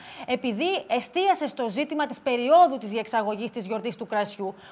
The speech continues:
ο κύριος Μιχαηλίδης είπε πριν από λίγες ημέρες ότι καλό θα ήταν αυτή η γιορτή να γίνεται κοντά στο φθινόπωρο, κοντά στο Σεπτέμβρη, για να έχει και νόημα η γιορτή κρασιού ως κρασί, έτσι. Λοιπόν, και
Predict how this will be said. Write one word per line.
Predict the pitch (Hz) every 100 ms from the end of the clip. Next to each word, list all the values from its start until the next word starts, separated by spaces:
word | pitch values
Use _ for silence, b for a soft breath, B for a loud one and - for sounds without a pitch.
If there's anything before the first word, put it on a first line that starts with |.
| -
ο | 220
κύριος | 320 370
Μιχαηλίδης | 349 294 254 311 302 -
είπε | 302 254
πριν | 247 277
από | 302 254
λίγες | 269 262 262
ημέρες | 226 240 240
ότι | 226
καλό | 214 226 311
θα | 311 285
ήταν | 302 277
αυτή | 247 294
η |
γιορτή | 247 233 285
να | 247
γίνεται | 240 285 269 B B -
κοντά | 262 269 285
στο | -
φθινόπωρο, | - 254 254 262 214 202 175 165 B B
κοντά | 240 226 269
στο | 302
Σεπτέμβρη, | 294 254 277 277 320
για | 294
να |
έχει | 349
και | 349 370
νόημα | 339 403 427 403
η | 339
γιορτή | 339 381
κρασιού | 415 370 370 415
ως | 427
κρασί, | - 440 - 320 240 277
έτσι. | 294 254 185 B B
Λοιπόν, | 262 254 269 254 247 240 247
και | 311